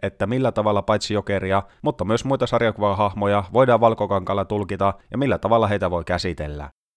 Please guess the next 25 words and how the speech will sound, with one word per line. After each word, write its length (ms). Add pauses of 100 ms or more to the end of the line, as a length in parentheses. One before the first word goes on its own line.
(160)
Arthur 280
Fleckin 360
läpikäymästä 600
prosessista 600
on 60
helppo 280
vetää 220
aasisiltaa 600
Travis 440
Bickleyn, 500 (100)
eivätkä 320
yhtäläisyydet 600
taksikuskiin 640
lopu 200
suinkaan 500
tuohon. 420 (260)
Myös 300
Joker 480
on 140
yleistunnelmaltaan 920
todella 320
melankolinen 800 (220)
ja 100
lohduton 400
elokuva, 500